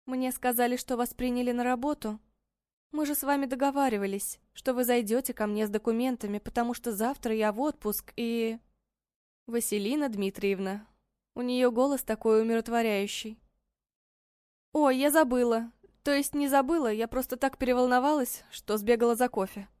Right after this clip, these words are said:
Несусь я к ближайшему ларьку. Точно, мне нужна доза кофеина. От запаха кофе, который я приготовила боссу,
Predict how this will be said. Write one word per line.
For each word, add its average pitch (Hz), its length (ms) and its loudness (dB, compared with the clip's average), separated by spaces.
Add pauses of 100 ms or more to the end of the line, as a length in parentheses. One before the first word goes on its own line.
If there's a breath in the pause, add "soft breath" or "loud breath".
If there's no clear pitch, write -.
(1300)
Несусь 226 500 -2
я 247 100 4
к 240 80 -6
ближайшему 214 540 0
ларьку. 214 480 -2 (520)
Точно, 208 580 -4 (180)
мне 202 200 0
нужна 208 360 2
доза 214 260 2
кофеина. 202 580 -4 (1000)
От 247 180 -2
запаха 247 400 -2
кофе, 262 340 2
который 208 380 0
я 208 180 0
приготовила 202 640 0
боссу, 208 460 -2